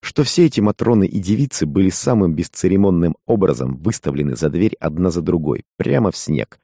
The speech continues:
где им не оставалось делать ничего другого, как только спешно разнести по деревне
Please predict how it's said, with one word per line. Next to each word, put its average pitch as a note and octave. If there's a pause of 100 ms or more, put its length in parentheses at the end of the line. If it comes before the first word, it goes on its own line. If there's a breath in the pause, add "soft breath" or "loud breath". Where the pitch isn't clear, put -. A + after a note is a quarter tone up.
(140)
где F2
им F#2+
не F2+
оставалось F2+
делать F2+
ничего F2
другого, F2
как D2
только E2+
спешно -
разнести D#2+
по -
деревне F#2+